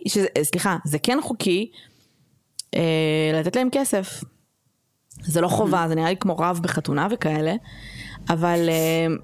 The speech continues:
Speaker 1: זה כן חוקי לתת להם כסף. אה, בסוגריים, הכסף שהוא מקבל לא מותנה כמובן בתוצאות הבדיקה, אבל ביץ' פליז.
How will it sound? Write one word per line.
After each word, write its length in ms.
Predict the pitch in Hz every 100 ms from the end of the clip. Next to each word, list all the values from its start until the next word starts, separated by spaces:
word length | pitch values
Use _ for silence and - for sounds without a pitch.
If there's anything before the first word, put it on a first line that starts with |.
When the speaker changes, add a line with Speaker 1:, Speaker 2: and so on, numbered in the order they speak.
| -
Speaker 1:
זה 120 | 165
כן 220 | 170 220 254
חוקי 560 | - 196 - 262 285 269 - - - -
לתת 300 | 180 220 247
להם 180 | 254 262
כסף. 580 | 269 262 - 247 - - - 170
אה, 60 | 165 165 160 160 165 165 160 160 165 160 -
בסוגריים, 840 | 156 156 - 143 139 165 254 349
הכסף 460 | - - 170 180 240
שהוא 160 | 233
מקבל 440 | 180 - 147 214 226
לא 140 | 175
מותנה 340 | 190 175 185 190
כמובן 380 | 165 160 175 170
בתוצאות 320 | 151 156 165
הבדיקה, 380 | 147 147 147 -
אבל 160 | 147 147
ביץ' 240 | 143 -
פליז. 360 | - 143 151